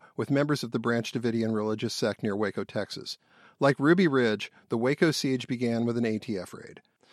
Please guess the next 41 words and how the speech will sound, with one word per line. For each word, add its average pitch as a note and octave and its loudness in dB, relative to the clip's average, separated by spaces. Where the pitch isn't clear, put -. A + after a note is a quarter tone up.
It B2+ -4
ended D#3+ 6
in C3 2
a A2+ 0
fire B2 2
that A2+ -6
killed C#3 2
around A2 0
seventy-five B2+ 0
members A#2 -2
of G#2+ -8
the A2 -2
millennial A2+ 0
sect - -4
in G2+ -4
April A#2 -4
nineteen G#2+ -4
ninety-three. G2 -12
McVeigh D#3+ 6
was D3+ 0
far C#3 4
from C3+ -4
alone A#2+ 0
in B2 -2
his A2+ -4
outrage. G2 -8
Ruby E3 6
Ridge D3 4
and B2+ -2
the B2+ 2
events B2 0
at C3+ -6
Waco G#2+ -2
fueled C3 0
anger B2 0
within A2 0
the A2 0
fledgling B2 -2
American B2 0
militia B2 0
movement G2 -4